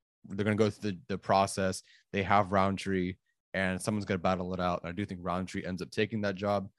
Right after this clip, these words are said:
Um, and then Linval Joseph, we did not bring back. Justin Jones, we did not bring back. Justin Jackson, Andre Roberts was not brought back.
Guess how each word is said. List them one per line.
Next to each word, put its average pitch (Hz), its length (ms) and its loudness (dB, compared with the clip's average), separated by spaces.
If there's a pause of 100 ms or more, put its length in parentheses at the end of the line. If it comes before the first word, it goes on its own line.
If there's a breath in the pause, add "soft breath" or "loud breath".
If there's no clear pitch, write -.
(440)
Um, 87 200 -2
and 87 100 -6
then 90 80 -6
Linval 107 300 2
Joseph, 98 380 -2
we 92 80 -10
did 92 80 -4
not 69 180 -4
bring 90 180 -6
back. 139 300 6
Justin 90 300 -6
Jones, 107 260 2
we 110 60 0
did 104 100 0
not 101 140 -2
bring 98 160 -4
back. 98 360 -2 (300)
Justin 82 220 -10
Jackson, 104 340 2
Andre 87 280 -4
Roberts 101 440 2
was 101 100 -6
not 98 200 0
brought 92 200 0
back. 95 240 0